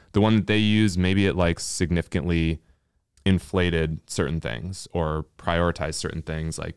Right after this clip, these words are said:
maybe height, because I'm a little taller. And I do know a guy that's six eight that was using it, and his calorie total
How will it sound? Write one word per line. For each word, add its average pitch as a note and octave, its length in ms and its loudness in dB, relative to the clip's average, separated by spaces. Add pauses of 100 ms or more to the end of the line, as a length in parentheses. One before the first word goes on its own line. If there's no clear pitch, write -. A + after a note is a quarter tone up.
(120)
maybe D#2+ 220 -4
height, F#2+ 460 -2
because - 200 -12
I'm D#2+ 100 -4
a D#2+ 60 -4
little D#2 180 -2
taller. G2+ 460 2 (420)
And G#2 400 2
I F2+ 100 0
do F2 160 2
know F#2+ 140 4
a F2 60 0
guy E2+ 240 0
that's E2 220 -2
six - 300 -4
eight E2+ 240 -2
that E2+ 100 -4
was D#2+ 160 -4
using E2 260 0
it, D#2 120 -4
and D#2+ 160 -4
his G2 360 -2
calorie E2 420 0
total D#2 460 -4